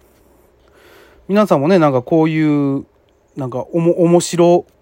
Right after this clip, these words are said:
面白いやつ？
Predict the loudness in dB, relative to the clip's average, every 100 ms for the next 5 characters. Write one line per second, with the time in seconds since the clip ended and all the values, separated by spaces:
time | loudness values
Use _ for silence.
0 | _ _ _ _ _ _ _ _ -4 0
1 | 2 0 0 -2 -2 -16 _ _ _ -8
2 | -8 -6 -12